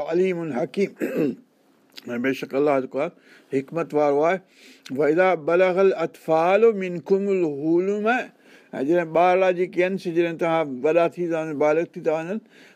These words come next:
فليستأذنوا كما استأذن الذين من قبلهم، ته اهي ڀلي اجازت وٺ-، وٺ-، مطلب، وٺي پوءِ اچن. پر حضرت انس بن مالڪ جيڪو آهي، سو، ا، جيڪو ايندو ويندو رهندو هو پنهنجو گهر منجهه،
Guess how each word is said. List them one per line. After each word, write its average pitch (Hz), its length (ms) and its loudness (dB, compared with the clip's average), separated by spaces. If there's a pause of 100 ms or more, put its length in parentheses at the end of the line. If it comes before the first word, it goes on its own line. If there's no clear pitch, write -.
فليستأذنوا 185 1200 0
كما 180 300 -2
استأذن 160 680 -2
الذين 151 320 -4 (140)
من 139 140 -4
قبلهم، 127 500 -4 (380)
ته - 60 -6
اهي 175 200 2
ڀلي 170 380 0
اجازت 147 420 0
وٺ-، 135 240 -8 (120)
وٺ-، 127 260 -4
مطلب، 123 460 -4
وٺي 180 240 -4
پوءِ 147 300 0
اچن. 202 220 -4 (460)
پر 151 80 2
حضرت 139 180 0
انس 190 320 -2
بن 180 100 -2
مالڪ 160 400 2
جيڪو 143 280 -2
آهي، 151 160 2
سو، 135 220 -2 (540)
ا، 139 240 0 (320)
جيڪو 139 280 0
ايندو 160 280 0
ويندو 180 280 0
رهندو 165 260 0
هو 160 100 6
پنهنجو 143 300 0 (300)
گهر 139 180 0
منجهه، 139 360 -4